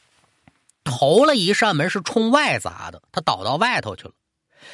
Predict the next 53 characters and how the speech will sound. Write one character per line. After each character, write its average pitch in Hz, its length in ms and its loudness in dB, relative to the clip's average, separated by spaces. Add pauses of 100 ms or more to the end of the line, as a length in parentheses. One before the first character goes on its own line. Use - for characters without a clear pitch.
(220)
这 294 120 0
二 330 320 4
了 226 80 2
一 196 160 0
扇 226 240 0
门 180 160 -2
可 - 160 2
也 170 160 2
跟 208 200 -2
精 262 320 4
准 110 200 0
制 220 260 0
导 92 180 -2
的 - 120 -6
相 208 320 0
仿， 104 220 -4 (120)
对 330 180 4
着 190 100 0
院 196 280 2
里 104 80 -6
这 180 120 -2
领 104 340 -6
队 185 200 0
可 - 140 -10
就 90 100 -6
下 117 360 0
来 95 260 -8
了。 98 100 -8 (1400)
大 262 240 2
家 277 180 2
伙 190 160 0
一 233 200 2
时 220 180 -2
间 233 180 2
反 123 220 0
应 160 160 -2
不 170 140 -4
及， 156 320 -4
刚 277 260 4
要 247 160 4
张 220 300 0
嘴 156 100 -2
提 190 180 -8
醒 180 160 -4
说 226 100 0
：“哎！” 302 200 0 (760)
咣 117 540 4
当， 87 220 -4 (1040)
好 175 600 2
几 185 280 -2
百 98 400 0
斤 139 120 -4
的 143 80 -2